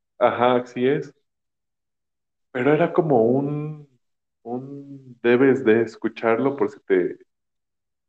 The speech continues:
dedican una mermelada, o había la, la amiga que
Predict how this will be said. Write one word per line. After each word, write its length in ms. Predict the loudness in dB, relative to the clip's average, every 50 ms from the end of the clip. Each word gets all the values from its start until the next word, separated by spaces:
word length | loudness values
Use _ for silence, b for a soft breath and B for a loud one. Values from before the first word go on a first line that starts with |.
| _ _ -4
dedican 520 | -4 -2 0 -2 -2 0 0 0 0 0
una 160 | -2 -2 -2
mermelada, 720 | 0 0 0 0 0 2 2 2 4 4 2 0 0 -4 -2 0
o 240 | 0 0 0 0 -4
había 520 | -2 -2 -2 -2 -2 -2 0 0 0 0 0
la, 380 | 0 0 0 -2 -2 -4 -10 _ _ _ _ _ _ _ _ _ _ -4
la 200 | -2 0 0 0
amiga 600 | 0 -4 -6 -6 -6 -2 -2 0 0 0 -2 -6 -8 -12 -18 -20 _ _ _ _ _ _ _ _ _ _ _ -18
que 920 | -10 -6 -4 -4 -2 -2 -2 -4 -4 -4 -4 -4 -2 -2 -4 -4 -6 -10